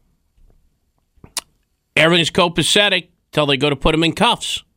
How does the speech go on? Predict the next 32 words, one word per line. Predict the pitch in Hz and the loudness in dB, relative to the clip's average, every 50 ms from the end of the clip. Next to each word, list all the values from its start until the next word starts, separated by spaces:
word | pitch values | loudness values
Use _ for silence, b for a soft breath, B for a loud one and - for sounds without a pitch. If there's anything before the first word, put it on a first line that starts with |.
| _ _ _ _ _ _ _ _ _ _ _ _ _ _ _ _ - | _ _ _ _ _ _ _ _ _ _ _ _ _ _ _ _ -4
And, | 117 117 123 127 123 127 127 127 127 120 123 | -2 0 2 2 2 2 0 0 0 0 2
uh, | 127 123 127 127 | 2 2 0 0
in | 123 127 131 | 0 0 0
the | 131 | 0
video, | 120 120 139 156 160 156 139 127 127 135 143 | 0 0 0 2 2 2 2 2 0 0 0
you | 139 127 113 | -2 -2 -2
can | - 120 | -2 -2
see | 107 - - 135 135 | -2 0 0 0 0
that | 131 127 95 | 0 0 0
Brooks | 113 127 131 - - | 0 0 0 0 0
is | 123 113 | 0 2
having | 120 131 131 131 135 131 | 2 2 0 0 0 0
none | 147 156 165 147 | 2 2 0 0
of | 113 82 | -2 -4
it. | 69 - - - _ _ _ _ _ _ _ _ _ _ _ _ _ | -8 -12 -14 -18 _ _ _ _ _ _ _ _ _ _ _ _ _
Ends | - 120 123 110 - | -2 0 0 2 2
up | 131 120 110 - | 2 0 0 -2
tangling | - 135 135 139 147 147 147 139 | -2 0 0 2 2 2 2 0
with | 131 120 | 0 0
an | 127 127 | 2 2
officer | 131 135 139 131 - - 139 | 2 0 0 -2 -2 0 0
on | 127 120 113 | 0 0 0
the | 104 | -2
ground, | 90 107 113 127 139 143 147 147 151 147 151 151 143 | -2 0 0 2 2 2 2 2 2 2 0 0 -2
is | 110 117 113 104 | -2 -4 -2 0
able | 127 120 120 120 | 0 0 0 0
to | 113 110 | -2 0
get | 104 123 120 | 0 0 0
a | 110 | 0
different | 101 127 127 - 151 135 127 | 0 -2 0 2 2 2 2
officer's | 131 127 123 - 135 - - 110 101 - - | 2 0 0 -2 -4 -2 -2 -4 -4 -4 -6
taser, | - - - - 131 143 147 156 160 151 135 143 147 143 143 143 127 | -8 -8 -4 -2 0 0 2 0 0 0 0 0 0 0 0 -2 -4